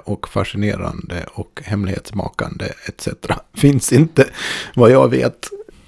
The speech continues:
Alkemin brukar man ju stöta på, dels i, i termer av att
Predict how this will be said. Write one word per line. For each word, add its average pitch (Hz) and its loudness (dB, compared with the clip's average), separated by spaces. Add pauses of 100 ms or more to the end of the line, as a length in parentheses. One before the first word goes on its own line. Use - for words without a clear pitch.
(1800)
Alkemin 143 4 (1300)
brukar 143 8
man 117 6
ju 107 6
stöta 123 2
på, 120 4
dels 123 4
i, 127 4
i 123 4
termer 113 6
av 101 4
att - -2